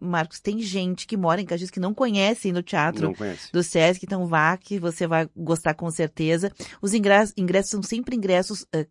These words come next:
Speaker 1: com, acessíveis, né?
Speaker 2: Uhum.
Speaker 1: Eh, tem valores diferentes.
Speaker 2: Tem valores diferentes, é a partir de dez reais, né? A partir de dez reais pra quem é do sistema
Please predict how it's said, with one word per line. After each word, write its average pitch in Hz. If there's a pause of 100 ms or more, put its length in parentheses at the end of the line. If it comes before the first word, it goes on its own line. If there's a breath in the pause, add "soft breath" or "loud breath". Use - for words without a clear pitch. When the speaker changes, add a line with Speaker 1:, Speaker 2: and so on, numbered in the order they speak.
Speaker 1:
com, 185
acessíveis, 202
né? 156
Speaker 2:
Uhum. 123 (140 loud breath)
Speaker 1:
Eh, 143
tem 175
valores 170
diferentes. 170
Speaker 2:
Tem 123
valores 120
diferentes, - (120)
é 110
a -
partir 113
de 123
dez 123
reais, 98
né? 90 (160)
A -
partir -
de 104
dez 101
reais 107
pra -
quem 110
é 101
do 110
sistema 98